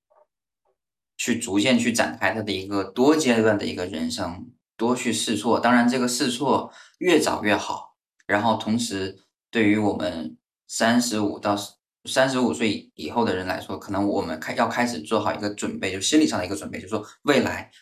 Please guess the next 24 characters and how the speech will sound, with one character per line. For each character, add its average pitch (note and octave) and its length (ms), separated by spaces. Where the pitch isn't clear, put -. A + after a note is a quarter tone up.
的 G#2 140
职 G2+ 240
场 - 280
变 G2 120
化 F#2 260
也 F2 100
一 F2+ 180
定 G#2 160
是， F#2+ 160
就 F2+ 80
是 F2+ 60
说 F2+ 280
这 A2 160
种 E2+ 200
零 F#2+ 240
工 A#2+ 280
会， G2 340
零 G2+ 240
工 C#3 180
的 C#3 80
一 G#2 80
个 F#2 120
形 D#2 240
式， - 280